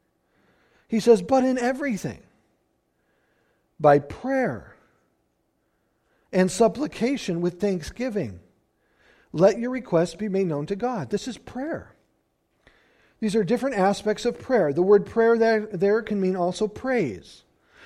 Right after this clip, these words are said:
Supplications means praying for your own personal needs. Thanksgiving means to be thankful for what God has blessed you with up until that point.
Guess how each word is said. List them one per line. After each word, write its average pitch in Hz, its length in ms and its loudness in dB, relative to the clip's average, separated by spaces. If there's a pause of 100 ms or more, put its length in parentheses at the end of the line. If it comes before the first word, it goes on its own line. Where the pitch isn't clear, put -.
(100)
Supplications 214 920 4
means 214 400 0
praying 226 420 0
for - 160 -6
your 214 300 2
own 214 420 2 (220)
personal 208 540 2
needs. 135 600 -2 (420)
Thanksgiving 220 840 2 (180)
means 220 360 2
to 220 100 -4
be 208 140 2
thankful 240 520 4
for 214 140 2
what 220 260 4
God 220 280 6
has 240 480 4
blessed 180 440 6
you 185 120 4
with 214 260 6 (120)
up 233 180 2
until 214 240 2
that 196 240 4
point. 180 520 -2